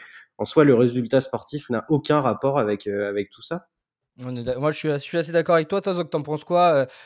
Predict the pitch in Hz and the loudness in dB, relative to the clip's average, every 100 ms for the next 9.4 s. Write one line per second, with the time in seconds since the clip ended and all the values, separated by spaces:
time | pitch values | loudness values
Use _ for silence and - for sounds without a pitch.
0 | _ 127 127 143 139 127 147 - 165 127 | _ -6 -6 -6 -6 -6 -8 -8 -4 -4
1 | 135 143 151 147 123 139 - 147 131 120 | -2 -4 -4 -6 -6 -6 -6 -6 -4 -6
2 | 123 127 131 131 156 147 117 - 117 104 | -6 -6 -6 0 0 0 -4 -8 -10 -10
3 | - - _ - 101 113 113 - 135 143 | -14 -20 _ -20 -16 -14 -12 -10 -2 -2
4 | 123 110 131 123 110 123 120 117 113 123 | -2 -4 -6 -4 -4 -4 -4 -4 -6 -8
5 | 120 120 - 147 139 110 113 107 - 117 | -8 -8 -8 -8 -8 -8 -8 -6 -8 -6
6 | 113 127 127 123 127 117 131 170 160 120 | -6 -4 -6 -6 -10 -10 -10 -8 -8 -10
7 | 117 - 131 127 104 104 101 101 _ _ | -10 -8 -8 -8 -12 -12 -10 -12 _ _
8 | _ - 117 123 123 120 120 - 123 123 | _ -16 -10 -10 -10 -12 -10 -10 -8 -8
9 | 127 117 123 135 | -8 -8 -8 -10